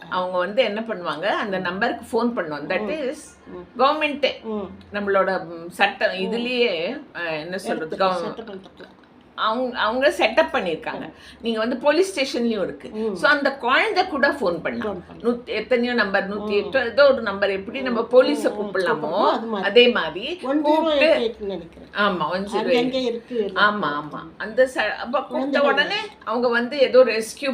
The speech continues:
Speaker 2: பண்ணணும்,
Speaker 1: ம்.
Speaker 2: இல்ல ஒரு குழந்தைய ரேப் பண்றாங்க,
Speaker 1: ம்.
Speaker 2: ஏதாவது செஞ்சாங்கன்னா
Speaker 1: ம்.
Speaker 2: அதை ஃபோன் பண்ணா
Speaker 1: பண்ணா
Speaker 2: வந்து அவங்க ரெஸ்கியூ பண்ணி
Speaker 1: ரெஸ்கியூ பண்ணி
Speaker 2: அவங்களுக்கு பாதுகாப்பா இருக்கிற இடத்துல வைப்பாங்க.
Speaker 1: வைப்பாங்க.
Speaker 2: சில்ட்ரன்ஸ் ஹோம்னு இருக்கு.
Speaker 1: இருக்கு.
Speaker 2: எல்லா நம்ம கண்ட்ரில
Speaker 1: ம்.
Speaker 2: எல்லா இடத்துலயும் இருக்கு.
Speaker 1: ம்.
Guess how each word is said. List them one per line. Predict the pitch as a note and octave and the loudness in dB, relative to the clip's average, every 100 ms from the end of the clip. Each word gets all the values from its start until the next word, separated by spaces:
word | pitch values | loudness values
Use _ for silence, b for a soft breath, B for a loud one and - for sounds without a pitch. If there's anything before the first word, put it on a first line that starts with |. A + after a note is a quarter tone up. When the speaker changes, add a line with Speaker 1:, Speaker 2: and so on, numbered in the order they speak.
| A#3 | 0
Speaker 2:
பண்ணணும், | G3 F3+ F3 F3+ F3+ | 0 0 -2 -2 -4
Speaker 1:
ம். | G3 F3+ F3+ | -10 -12 -2
Speaker 2:
இல்ல | B3 | 4
ஒரு | B3 - | 4 4
குழந்தைய | G#3+ G#3+ A3 A3+ | 0 -2 2 4
ரேப் | G3+ G#3+ A3+ - | 4 2 0 -2
பண்றாங்க, | F#3 F3+ F3 F3 D#3+ D#3+ G3+ | -4 -2 -2 -2 -4 -6 -4
Speaker 1:
ம். | F#3+ | -2
Speaker 2:
ஏதாவது | G#3 C4 D#4+ C4+ - | 4 6 4 0 -4
செஞ்சாங்கன்னா | G3+ G3+ F#3+ E3+ D#3 F#3 | -6 -4 -4 -4 -6 -6
Speaker 1:
ம். | |
Speaker 2:
அதை | - A3+ C4 | -6 -6 -2
ஃபோன் | A#3+ A#3+ | -2 0
பண்ணா | F#3+ F#3 F#3+ | -2 -2 -2
Speaker 1:
பண்ணா | A3 A3 C4+ - | -2 -4 -6 0
Speaker 2:
வந்து | G3 G#3 A#3 D4+ | 2 2 4 4
அவங்க | A3 F#3 | 4 0
ரெஸ்கியூ | D#3+ D#3 - C4 A#3 | 0 -2 -6 -10 -6
பண்ணி | G3 G3+ | -4 -4
Speaker 1:
ரெஸ்கியூ | C#4+ A4+ | -4 -6
பண்ணி | - - | -10 -4
Speaker 2:
அவங்களுக்கு | A3+ A3 G#3 - | -2 -2 0 6
பாதுகாப்பா | A3+ A#3+ C4 A#3 - A#3 | 6 6 4 4 6 4
இருக்கிற | A3+ - F#3+ F3+ | 4 0 0 0
இடத்துல | |
வைப்பாங்க. | F3+ C4+ D4+ A3+ E3+ E3 | -2 0 2 2 0 -6
Speaker 1:
வைப்பாங்க. | E3 F#3+ - | -8 -10 -8
Speaker 2:
சில்ட்ரன்ஸ் | B3 B3 C4 D4 | -2 0 0 0
ஹோம்னு | A#3 A#3+ B3 | -2 -2 -2
இருக்கு. | B3+ A#3 - A3+ A#3 | -2 -4 -6 -6 -2
Speaker 1:
இருக்கு. | B3 - | -2 -2
Speaker 2:
எல்லா | G3+ A#3 B3 B3+ A#3+ A3+ F3 - | -4 2 4 4 2 0 -2 -6
நம்ம | F#3 F3+ | -6 -4
கண்ட்ரில | - G3 G3+ A3+ F#3+ A3 E4 | -4 -6 -6 -8 -6 -6 -4
Speaker 1:
ம். | |
Speaker 2:
எல்லா | A3+ F#3 F#3+ | -2 0 0
இடத்துலயும் | F3+ - G3 A3 | -2 -6 -10 -8
இருக்கு. | F#3+ - - | -8 -10 -12
Speaker 1:
ம். | F3+ D#3+ | -16 -18